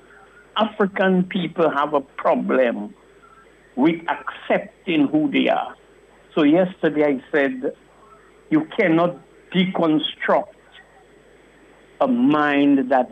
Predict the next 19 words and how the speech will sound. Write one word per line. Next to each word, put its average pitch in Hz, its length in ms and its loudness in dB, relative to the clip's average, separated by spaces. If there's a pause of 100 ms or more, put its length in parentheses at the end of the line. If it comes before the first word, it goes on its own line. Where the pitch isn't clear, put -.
(120)
hates 165 320 0
itself. - 680 -2 (1400)
You 165 180 2
can 190 380 2
deconstruct, 180 920 0 (920)
you 147 160 4
know, 147 420 2 (540)
many 208 520 4
things, 135 440 -2
but 156 200 -4
you 165 120 -4 (100)
cannot 196 360 0
deconstruct 165 720 -2
a 143 40 2
mind 123 320 0
that, 113 140 0 (160)
that 107 220 -2
hates 127 240 -4
itself. - 500 -6